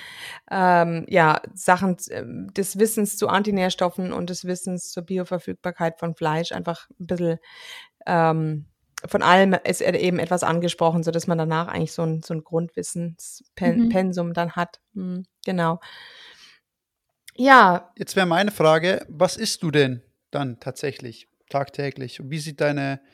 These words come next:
Speaker 2: Mhm.
Speaker 3: wie sehen deine Mahlzeiten aus?
Speaker 2: Genau, also ich bin,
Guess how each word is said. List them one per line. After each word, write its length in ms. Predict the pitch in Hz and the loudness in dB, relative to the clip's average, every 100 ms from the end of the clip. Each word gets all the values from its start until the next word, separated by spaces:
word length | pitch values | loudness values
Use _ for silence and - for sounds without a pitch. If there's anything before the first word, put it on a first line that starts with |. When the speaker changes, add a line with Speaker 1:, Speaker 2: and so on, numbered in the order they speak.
| _ _ | _ _
Speaker 2:
Mhm. 280 | 240 233 233 | -6 -4 -4
Speaker 3:
wie 60 | 160 | -4
sehen 180 | 220 202 | -2 -2
deine 160 | 190 | 0
Mahlzeiten 500 | 175 170 170 151 - | 4 2 4 0 2
aus? 320 | 123 117 - - _ _ _ _ _ _ _ _ _ - _ _ | -2 -4 -8 -16 _ _ _ _ _ _ _ _ _ -20 _ _
Speaker 2:
Genau, 360 | 254 226 196 214 | -2 0 0 -2
also 200 | 226 233 | -6 -8
ich 100 | - | -4
bin, 340 | 254 262 269 | 0 0 -2